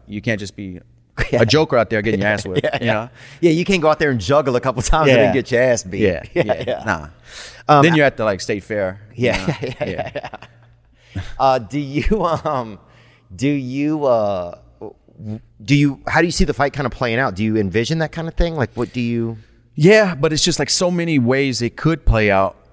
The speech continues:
Speaker 1: I,
Speaker 2: He does
Speaker 1: uh,
Speaker 2: those kicks early, remember?
Speaker 1: Yeah. He, he throws a lot of s-, spin kicks, wheel kicks.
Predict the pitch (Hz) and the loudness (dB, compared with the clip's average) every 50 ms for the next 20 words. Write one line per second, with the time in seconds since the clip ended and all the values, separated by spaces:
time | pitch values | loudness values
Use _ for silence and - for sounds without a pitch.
0 | _ 98 113 117 113 113 170 165 180 175 - - - 113 110 - 226 208 - - | _ 0 2 2 4 4 6 8 8 6 6 4 2 2 4 4 4 4 2 0
1 | 170 185 180 143 113 110 117 127 139 165 170 165 - - _ _ 135 135 139 143 | 0 2 4 4 4 2 2 0 -2 -2 -4 -4 -10 -16 _ _ 4 4 6 6
2 | 147 147 143 135 - - _ _ _ _ _ _ - 120 135 131 120 120 127 143 | 6 4 2 -2 -8 -16 _ _ _ _ _ _ -8 -6 -6 -6 -2 -2 -2 0
3 | - 139 131 120 - 131 117 107 - - - _ _ _ _ _ _ _ _ - | 2 2 0 2 2 2 0 0 -2 -6 -16 _ _ _ _ _ _ _ _ -12
4 | - - _ _ - - - - 127 123 110 - 127 117 110 - - 107 117 127 | -12 -12 _ _ -12 -6 0 2 2 2 2 0 -2 -4 -4 -6 -8 -6 -4 -2
5 | 127 120 - - - 120 113 113 - - - - - | -2 -2 -4 -4 -6 -4 -4 -4 -6 -8 -14 -14 -14